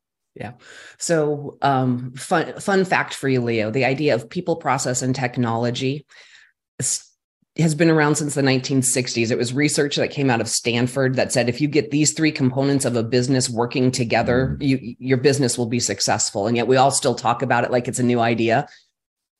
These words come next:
Speaker 1: Don't tell. Um, in terms of how do we get the technology part playing for us, right? Once you have the people and the processes and you understand them, and I'm gonna be really specific here, by processes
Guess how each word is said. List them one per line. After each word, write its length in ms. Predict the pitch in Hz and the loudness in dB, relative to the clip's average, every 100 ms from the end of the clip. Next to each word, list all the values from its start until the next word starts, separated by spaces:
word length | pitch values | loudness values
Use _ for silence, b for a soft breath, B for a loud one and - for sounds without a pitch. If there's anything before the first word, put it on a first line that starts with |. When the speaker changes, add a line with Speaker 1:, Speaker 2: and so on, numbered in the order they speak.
| _ _ 131 - | _ _ -20 -2
Speaker 1:
Don't 300 | 185 156 151 | 2 2 2
tell. 480 | - 156 147 104 - B B B B _ _ - | -2 -2 0 -2 -6 B B B B _ _ 2
Um, 640 | 175 160 143 139 135 123 | 4 6 4 2 0 -2
in 180 | - 180 | 2 2
terms 300 | 180 233 240 | 4 4 4
of 80 | 190 | 4
how 260 | - - 214 | 0 2 4
do 80 | 220 | 6
we 100 | 196 | 6
get 160 | 175 | 4
the 80 | 160 | 2
technology 680 | 143 143 156 139 143 143 143 | 0 0 2 4 4 2 0
part 340 | 131 139 127 | -2 -2 -2
playing 500 | - 160 147 131 123 | -2 2 4 4 2
for 260 | 120 110 107 | 2 0 0
us, 220 | 107 107 | 0 -2
right? 180 | 120 - | -2 0
Once 380 | 139 160 185 214 | 4 4 4 0
you 80 | |
have 640 | 185 160 151 135 135 135 131 - _ _ _ - | 0 0 0 2 2 -2 -8 -14 _ _ _ -6
the 100 | 135 | -2
people 300 | 156 156 147 | 0 2 4
and 100 | 135 | 4
the 60 | |
processes 960 | 131 131 120 120 117 113 113 110 110 - _ - | 2 0 -2 0 0 0 -2 -4 -4 -10 _ 0
and 140 | 143 | 2
you 100 | 139 - | 4 4
understand 760 | 147 135 - - 139 131 123 | 2 2 0 0 2 4 2
them, 460 | 117 67 60 80 - - | 0 -4 -6 -10 -6 0
and 280 | 139 135 | 2 4
I'm 160 | 127 143 | 2 2
gonna 120 | 139 | 4
be 120 | 135 | 4
really 180 | 131 135 | 4 2
specific 520 | 131 - 127 113 120 | 2 0 -2 -2 -4
here, 220 | - 110 104 | -6 -4 -2
by 180 | 113 | -2
processes 960 | 120 - 160 165 175 135 135 120 120 123 | -4 -4 -2 0 0 0 0 0 -2 -4